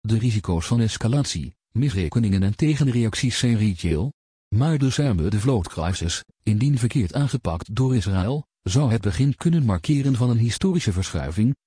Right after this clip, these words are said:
niet alleen in de machtsbalans van de regio, maar in de toepassing van internationaal recht zelf. Voor het eerst in decennia zou een staat als Spanje, gesteund door Europese bondgenoten,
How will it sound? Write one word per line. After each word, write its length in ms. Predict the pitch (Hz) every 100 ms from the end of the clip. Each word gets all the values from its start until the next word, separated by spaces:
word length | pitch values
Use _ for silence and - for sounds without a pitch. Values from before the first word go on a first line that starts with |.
| _
niet 240 | 101 147 -
alleen 320 | 120 147 160
in 80 | 135
de 100 | 104
machtsbalans 680 | 143 - - 127 120 101
van 120 | 98
de 60 | 101
regio, 480 | 127 110 95 69 65 - -
maar 260 | 113 147 123
in 60 |
de 100 | 107
toepassing 580 | - 170 156 139 135 127
van 140 | 135 120
internationaal 840 | 156 127 117 104 98 104 143 127
recht 260 | 135 135
zelf. 420 | - 135 82 - - _ _ _ _ _ -
Voor 280 | 95 135 120
het 140 | -
eerst 280 | 147 143 -
in 120 | 123
decennia 540 | 117 110 156 143 123
zou 220 | 113 127 113
een 80 |
staat 340 | 98 - 165 151
als 140 | 120
Spanje, 520 | - - 107 67 58 - _
gesteund 460 | - 110 - 160 151
door 120 | 123
Europese 580 | 123 110 147 151 - 101
bondgenoten, 840 | 95 127 101 110 87 82 82 57